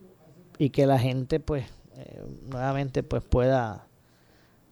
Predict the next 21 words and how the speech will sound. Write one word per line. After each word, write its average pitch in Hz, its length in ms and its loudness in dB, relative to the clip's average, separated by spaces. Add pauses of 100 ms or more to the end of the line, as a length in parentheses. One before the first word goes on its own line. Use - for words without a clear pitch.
(540)
eh, 135 120 -10
ver 135 320 -4
un, 143 400 -6
un, 139 380 -6
un 170 60 0
alivio 180 260 6
significativo 151 800 2
en 131 100 2
el 127 80 -2
gasto 127 260 0
tan 147 180 -2
grande. 147 320 0
Ahorita 135 460 2
conversaba 165 520 6
con 160 140 4
un 151 120 4
amigo 156 760 2 (180)
que 143 180 2
me 135 140 -2
decía 147 480 0
que, 135 600 -2